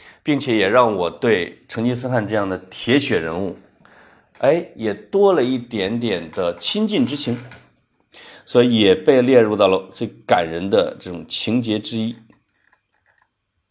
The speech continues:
前面说的人物故事啊，我，所以我总结出了一些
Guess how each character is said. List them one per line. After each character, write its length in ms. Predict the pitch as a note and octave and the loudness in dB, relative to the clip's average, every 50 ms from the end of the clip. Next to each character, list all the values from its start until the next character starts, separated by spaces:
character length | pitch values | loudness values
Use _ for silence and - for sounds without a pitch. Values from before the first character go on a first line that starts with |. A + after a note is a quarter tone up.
| _ _ _ _ _ _ _ _ _ _ _ _ _ _ _ _ _ _ _ _ _ _ _ _ _ _ _ _ _ _ _ _ | _ _ _ _ _ _ _ _ _ _ _ _ _ _ _ _ _ _ _ _ _ _ _ _ _ _ _ _ _ _ _ _
前 140 | - - F2+ | -10 -6 -4
面 100 | G2 G2 | -4 -2
说 180 | G2 - G#2 | -2 -2 0
的 100 | G2 F#2+ | 0 0
人 340 | F2+ E2+ F2+ E2+ F#2 G#2 G#2+ | 0 -2 -2 -2 0 -2 -2
物 220 | G#2 G2+ F#2+ E2+ | -2 -2 -2 -4
故 440 | - - - D3 D3 C#3 C3 A#2+ G#2+ | -6 -4 0 2 4 4 4 2 2
事 880 | G2 - - - - G#2+ G2+ F#2+ F#2 F2+ F2 E2 D#2 D#2 D#2+ - _ _ _ _ _ _ _ _ _ _ _ _ _ _ _ _ _ _ _ _ _ | -2 -4 -6 -6 -4 -2 0 0 0 -2 -2 -4 -6 -8 -10 -14 _ _ _ _ _ _ _ _ _ _ _ _ _ _ _ _ _ _ _ _ _
啊， 380 | - E3 E3 D#3 C#3 B2 A#2+ A2 - - - - - - - - - - - _ _ _ _ _ _ _ _ _ - - - - - _ | -2 0 0 0 -2 -4 -4 -6 -8 -10 -10 -12 -14 -16 -18 -20 -20 -20 -20 _ _ _ _ _ _ _ _ _ -20 -20 -20 -20 -20 _
我， 220 | - G#2+ A2 A2+ A#2 | 0 4 4 4 4
所 140 | A#2+ C3 C3+ | 4 4 4
以 40 | |
我 140 | C#3 C3 C3 | 6 6 4
总 280 | C3 C3 - G#2 F#2 F2 | 2 0 -2 -2 -2 0
结 140 | F2+ G2 G#2+ | -2 -2 -2
出 140 | G#2+ B2+ A#2 | 0 0 0
了 80 | A2+ | 0
一 100 | A#2 A2+ | 0 0
些 260 | G#2 - - A2 G#2+ | -2 -2 0 0 0